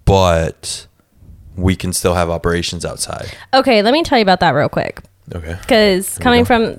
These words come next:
Speaker 2: the profesh. Um, you might have makeup on your mic later.
Speaker 1: That's fine.
Speaker 2: Okay. Um,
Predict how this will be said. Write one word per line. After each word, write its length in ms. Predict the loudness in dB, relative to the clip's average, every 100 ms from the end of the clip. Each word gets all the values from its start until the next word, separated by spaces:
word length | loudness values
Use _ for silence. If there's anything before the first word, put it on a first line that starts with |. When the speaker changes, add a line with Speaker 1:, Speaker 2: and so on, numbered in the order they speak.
| 0
Speaker 2:
the 260 | 2 2 -4 -4
profesh. 640 | -2 -2 -6 -6 -8 -10 -14 -20 -18 -18 -18 _
Um, 560 | 4 6 6 4 2 -4 -10 _ _ _ _ -20 -20 -16 -16 -18 -20 -20 -20 _ _
you 100 | -6
might 100 | -2
have 100 | 0
makeup 280 | -2 -2 -6
on 120 | -6 -6
your 300 | -6 -8 -12 _ _ _ -10
mic 220 | -8 -10 -14 -14
later. 220 | -10 -8
Speaker 1:
That's 140 | -10
fine. 240 | -12 -12 -12 -16 -16
Speaker 2:
Okay. 240 | -14 -14 -18 _ -20 -20 -20 -4
Um, 600 | 2 4 4 2 -2 -8